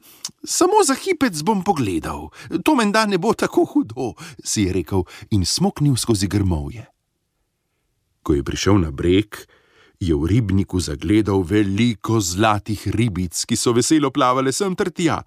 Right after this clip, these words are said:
Iztegnil je roko, da bi si eno ujel, a komaj se je bil dotaknil vode,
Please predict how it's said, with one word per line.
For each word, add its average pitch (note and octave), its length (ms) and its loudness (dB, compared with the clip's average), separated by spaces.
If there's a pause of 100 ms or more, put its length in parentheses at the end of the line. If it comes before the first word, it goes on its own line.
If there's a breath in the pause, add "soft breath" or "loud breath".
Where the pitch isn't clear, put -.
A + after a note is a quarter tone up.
(260 loud breath)
Iztegnil G#3+ 480 2
je C#3 120 4
roko, E3+ 300 2
da E3+ 100 0
bi D#3 120 -4
si D#3 160 0
eno C3 240 2
ujel, A2 400 2 (240 loud breath)
a - 80 -10
komaj A#3+ 420 2
se F#3 220 -2
je E3 80 4
bil F3+ 160 -2
dotaknil E3 640 0
vode, E3 340 2